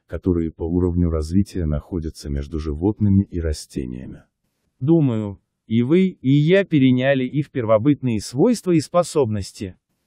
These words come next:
Микроскопические полипы в известковых панцирях могут анализировать объекты,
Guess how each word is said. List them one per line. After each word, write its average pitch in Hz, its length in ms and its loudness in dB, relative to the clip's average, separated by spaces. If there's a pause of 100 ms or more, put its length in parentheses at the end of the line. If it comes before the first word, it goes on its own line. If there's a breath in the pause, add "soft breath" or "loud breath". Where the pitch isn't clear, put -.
(200)
Микроскопические 170 1120 -4
полипы 175 440 -2
в 110 120 -6
известковых 127 680 -6
панцирях 196 600 -2
могут 269 360 0
анализировать 240 760 -2
объекты, 226 640 -6